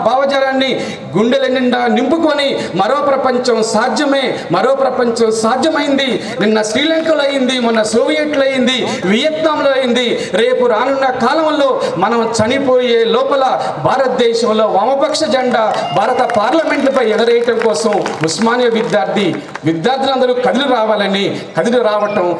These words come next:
వారి ఆలోచనలో పనిచేయటమే యెచూరి గారికి మనం అర్పించేటటువంటి నివాళి అని, వారి జీవితాన్ని, వారి విలువలను మనం మన జీవితంలో కూడా ఆచరించాలని, ఆచరిస్తారని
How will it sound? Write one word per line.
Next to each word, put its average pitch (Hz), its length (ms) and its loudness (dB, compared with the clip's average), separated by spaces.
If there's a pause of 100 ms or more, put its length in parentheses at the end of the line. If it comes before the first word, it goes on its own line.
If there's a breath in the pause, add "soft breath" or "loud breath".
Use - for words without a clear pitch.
(140)
వారి 196 200 0
ఆలోచనలో 247 580 0
పనిచేయటమే 240 960 0 (140 loud breath)
యెచూరి 247 340 0
గారికి 208 300 0
మనం 180 220 -2
అర్పించేటటువంటి 190 1120 -2 (160 loud breath)
నివాళి 240 440 2
అని, 214 380 0 (140)
వారి 185 260 0
జీవితాన్ని, 214 760 0 (140)
వారి 185 220 2
విలువలను 226 720 0 (140)
మనం 180 400 0 (140)
మన 185 160 0
జీవితంలో 247 460 0
కూడా 185 180 0
ఆచరించాలని, 185 840 0
ఆచరిస్తారని 185 1040 0